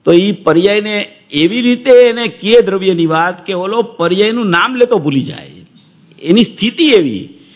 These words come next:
સોગાનીજી એટલે દ્રવ્ય દ્રષ્ટિ નહીં, સોગાનીજી એટલે દ્રવ્ય માત્ર.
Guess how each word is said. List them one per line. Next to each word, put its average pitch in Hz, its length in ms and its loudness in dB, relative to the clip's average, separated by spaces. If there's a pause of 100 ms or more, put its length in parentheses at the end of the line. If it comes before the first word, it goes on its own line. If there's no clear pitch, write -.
(160)
સોગાનીજી 247 720 0
એટલે 277 260 4
દ્રવ્ય 247 320 2
દ્રષ્ટિ 285 320 -4
નહીં, 175 500 -2 (1300)
સોગાનીજી 277 640 2
એટલે 311 280 0
દ્રવ્ય 311 400 2
માત્ર. 262 340 -2